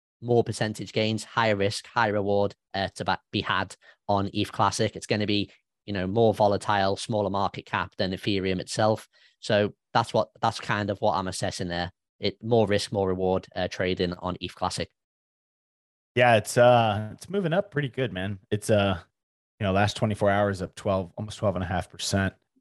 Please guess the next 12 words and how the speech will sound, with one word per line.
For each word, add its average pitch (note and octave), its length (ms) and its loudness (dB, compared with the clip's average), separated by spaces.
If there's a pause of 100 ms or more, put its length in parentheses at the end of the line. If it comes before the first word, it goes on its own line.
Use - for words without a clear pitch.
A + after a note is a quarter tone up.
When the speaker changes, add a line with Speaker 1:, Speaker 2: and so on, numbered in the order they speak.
(220)
Speaker 2:
Uh, G2+ 560 6 (180)
most B3 220 4
of D4+ 60 -2
the G3+ 40 2
market's D3 460 6
pretty C#3+ 220 4
red B2 280 6
today. C3+ 460 2 (340)
Uh, G#2 520 0
there's, C3+ 240 -2
there's C#3+ 220 -2
some G#2+ 280 -6